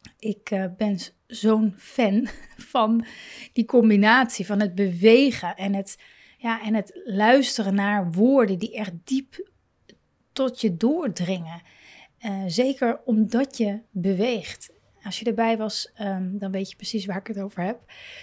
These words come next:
Heel veel mooie reacties gekregen. Dankjewel als jij daar één van was. Heel tof om ook de ervaringen van iedereen te horen. En soms ook de plaatjes. Was heel mooi wat er op,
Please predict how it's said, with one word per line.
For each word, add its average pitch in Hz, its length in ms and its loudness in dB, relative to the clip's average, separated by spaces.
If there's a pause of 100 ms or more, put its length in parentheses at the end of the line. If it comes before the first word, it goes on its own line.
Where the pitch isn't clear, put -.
(340)
Heel 285 320 6
veel 277 180 4
mooie 233 260 4
reacties 214 440 0
gekregen. 196 540 -4
Dankjewel 214 560 2
als 202 100 -2
jij 214 100 -2
daar 226 120 0
één 214 300 0
van 196 200 -2
was. 196 280 -4
Heel 226 360 0
tof 247 260 0
om 240 100 -2
ook 214 220 -6
de 277 80 -4
ervaringen 214 720 0
van 202 300 -6
iedereen 220 340 -2
te 202 100 -6
horen. 202 340 0
En 196 60 -6
soms 240 200 0
ook 262 100 -2
de 233 80 -6
plaatjes. 214 640 0
Was 202 120 -10
heel 214 160 -2
mooi 196 300 0
wat 214 160 -10
er 202 100 -6
op, 208 200 -10